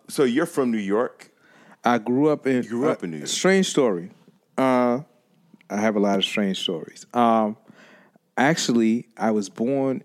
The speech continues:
Speaker 2: in the state of Georgia.
Speaker 1: Uh-huh.
Speaker 2: Okay. At the time, my mom had moved from New York to the South.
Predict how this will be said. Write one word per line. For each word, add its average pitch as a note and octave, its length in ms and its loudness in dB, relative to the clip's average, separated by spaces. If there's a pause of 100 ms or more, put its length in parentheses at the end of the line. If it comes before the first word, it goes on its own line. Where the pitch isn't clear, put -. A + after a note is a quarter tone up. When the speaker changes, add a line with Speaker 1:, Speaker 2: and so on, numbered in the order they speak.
Speaker 2:
in A2+ 180 -2
the G#2+ 100 0
state A2+ 360 0
of G2+ 140 -2
Georgia. G2+ 420 -4 (400)
Speaker 1:
Uh-huh. - 480 -20
Speaker 2:
Okay. F#2+ 320 -10 (460)
At G#2 120 -6
the G#2 100 -6
time, A#2+ 440 0
my G#2 240 0
mom A2+ 420 0
had G#2 140 -2
moved G#2 260 -4
from F#2+ 220 -6
New G2 80 -6
York G2+ 300 -4
to - 140 -8
the G2 120 -6
South. F2+ 440 -4